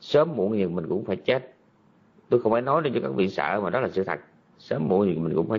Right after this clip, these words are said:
chết. Và trừ ra một cái chết mà nó quá khẩn cấp thì tôi không có ý kiến.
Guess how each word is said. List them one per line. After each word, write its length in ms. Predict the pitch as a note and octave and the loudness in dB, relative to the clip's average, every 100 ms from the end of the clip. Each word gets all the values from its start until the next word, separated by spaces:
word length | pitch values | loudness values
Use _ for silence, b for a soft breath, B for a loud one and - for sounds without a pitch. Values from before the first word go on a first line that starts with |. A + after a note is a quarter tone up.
| - | -2
chết. 140 | B1+ - - B B B B B | -2 -4 -14 B B B B B
Và 100 | - | -2
trừ 320 | E2+ - A2 G#2 | -2 0 0 0
ra 120 | A#2 | -2
một 160 | G#2 - | -4 -6
cái 100 | G2+ | -2
chết 320 | E3 F#3+ C3+ | 0 0 0
mà 100 | F#2+ | -4
nó 100 | A2+ | -4
quá 500 | C3 C3+ C#3+ E3+ F3+ - | 0 2 2 0 -8 -12
khẩn 180 | F2+ B2 | -12 -8
cấp 140 | F#3+ F#3+ - - | -6 -6 -8 -8
thì 80 | F#2+ | -4
tôi 160 | A#2 | 0
không 160 | A#2 A2+ | 0 0
có 60 | C3+ | -2
ý 80 | |
kiến. 340 | C3+ D#3+ E3+ | 0 2 2